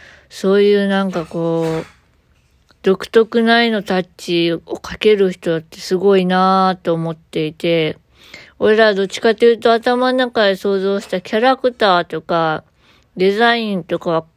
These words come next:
は、なんかポンって出てくるんだけど、ポンとは出てこないんだけどね。<laughs> ふとした時に、あ、これ描きたいと思ったら描こうと思うんだけど、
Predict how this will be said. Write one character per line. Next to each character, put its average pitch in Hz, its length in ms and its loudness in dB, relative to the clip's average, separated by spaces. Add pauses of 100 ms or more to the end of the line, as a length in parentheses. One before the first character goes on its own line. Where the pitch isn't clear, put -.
は、 185 400 -2 (500)
な 185 140 -6
ん - 20 -4
か 175 120 -4
ポ 214 280 -2
ン 202 60 -4
っ 196 40 -8
て 175 240 -4
出 175 120 -2
て 180 140 -4
く 170 140 -6
る 165 160 -4
ん 160 80 -6
だ 160 120 -2
け 160 160 -2
ど、 175 380 0 (1120)
ポ 240 180 2
ン 320 100 -2
と 226 80 4
は 180 100 4
出 185 120 0
て 202 100 0
こ 202 160 -2
な 190 140 0
い 175 60 -2
ん 165 40 -4
だ 165 80 -2
け 160 120 0
ど 151 140 -4
ね。 190 300 -4
<laughs> 294 160 0
ふ - 260 0
と 294 140 2
し 302 60 -8
た 269 160 4
時 247 300 0
に、 208 240 0
あ、 247 220 2
こ 247 120 4
れ 247 100 4
描 233 200 -2
き 240 160 -14
た 254 220 2
い 202 120 -6
と 202 120 -6
思 196 200 -4
っ 190 40 -8
た 196 180 0
ら 190 280 2
描 - 160 -16
こ 196 160 -4
う 196 60 -4
と - 140 -6
思 175 220 -4
う 175 40 -6
ん 170 80 -8
だ 170 140 -6
け 165 140 -6
ど、 175 320 -2